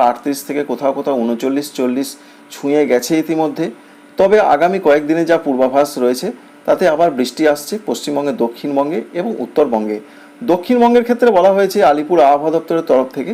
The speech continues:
এগারো তারিখে স্ক্যাটার রেন হতে পারে, অর্থাৎ বিক্ষিপ্ত হালকা ধরনের বৃষ্টি হবার সম্ভাবনা রয়েছে। দেখতেই পাচ্ছেন সেরকম একটা পূর্বাভাস,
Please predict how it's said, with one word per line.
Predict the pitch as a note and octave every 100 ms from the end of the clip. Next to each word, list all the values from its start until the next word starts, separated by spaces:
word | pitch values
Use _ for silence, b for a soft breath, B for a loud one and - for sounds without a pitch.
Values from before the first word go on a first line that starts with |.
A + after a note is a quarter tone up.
| B B B -
এগারো | C#3 D3 F3+
তারিখে | G#3 G#3+ A3
স্ক্যাটার | - D3+ C#3 E3 D3
রেন | C3+ D#3
হতে | D#3 E3+
পারে, | E3+ G#3
অর্থাৎ | F3+ - F3+
বিক্ষিপ্ত | D#3 E3+ - A3+ A#3+ E3
হালকা | C#3+ C#3+ C#3+
ধরনের | C#3+ D#3+ D#3
বৃষ্টি | C3+ - G#3+ C#4 B B B
হবার | - C#3+ D#3+ -
সম্ভাবনা | D#3 D3+ D#3+ E3
রয়েছে। | D3+ D3+
দেখতেই | D#3 C3 E3+ D#3+
পাচ্ছেন | D#3 E3+ D#3
সেরকম | C3 B2+ D3
একটা | D3 D#3
পূর্বাভাস, | D3+ D3 C#3 C3+ F3+